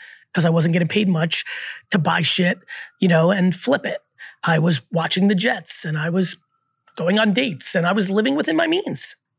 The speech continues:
I didn't have the capacity to take a private flight. I didn't have the capacity to own an expensive car. I didn't have the capacity to have bougie things like a driver or housekeeper, things of that nature. But that was,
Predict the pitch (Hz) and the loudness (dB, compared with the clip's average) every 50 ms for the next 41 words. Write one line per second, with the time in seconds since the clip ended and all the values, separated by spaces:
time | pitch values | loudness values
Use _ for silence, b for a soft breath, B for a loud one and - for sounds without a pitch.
0 | _ _ - - 196 202 208 220 208 156 202 202 185 180 170 - 151 - - 180 | _ _ -2 0 2 2 4 4 2 2 0 0 -2 -2 -4 -4 -4 -4 -2 -2
1 | 185 185 - - 196 190 185 165 - - 180 175 170 156 - B B B B - | -2 -2 -2 -2 0 0 0 0 0 0 0 0 0 -2 -4 B B B B -4
2 | - 196 175 156 - 175 170 170 160 160 - - 196 208 233 220 220 220 - - | -2 0 0 0 0 0 2 2 0 -2 0 0 0 2 2 0 -2 -4 -6 -4
3 | 185 180 160 170 160 165 160 165 - - 135 143 175 165 147 - 175 165 170 165 | -2 0 2 2 2 0 0 -2 -2 -4 -2 -2 -2 -2 -2 -2 0 0 0 0
4 | 160 B B B B B B B B B B B - 185 175 160 160 - - _ | -2 B B B B B B B B B B B 0 2 2 2 0 -2 -6 _
5 | - - 190 180 175 170 170 156 - - 180 156 - 151 - - 190 196 196 180 | -2 0 2 2 2 2 2 0 0 0 -2 -2 -2 -4 -2 0 0 2 2 2
6 | 170 165 160 160 156 165 - - - 165 175 170 156 - - 170 165 151 - 160 | 2 2 0 0 -2 -4 -6 -4 -2 -2 0 0 -2 -2 0 0 0 0 0 0
7 | 143 170 170 156 147 B B B B B B - - 190 175 143 - 175 147 190 | 0 0 0 -2 -4 B B B B B B 0 2 4 4 4 2 0 2 2
8 | 180 185 180 156 170 151 175 147 135 - 156 160 165 165 160 165 165 160 160 165 | 2 2 2 2 2 0 0 -2 -2 -2 -2 0 0 0 0 0 0 0 0 0
9 | 160 143 - - 185 180 - - - - - - - - - - - - 190 165 | 0 -2 -2 0 -2 -2 -2 -4 -6 -10 -12 -12 -14 -14 -14 -10 -4 0 0 0
10 | 165 190 175 175 165 131 196 175 160 143 185 175 180 208 262 - - 185 175 170 | 2 2 2 2 2 2 0 0 2 2 0 0 0 0 0 0 0 -2 -2 -2
11 | 190 180 156 220 202 220 214 233 220 - - | -4 -4 -2 -2 0 2 2 2 0 0 -4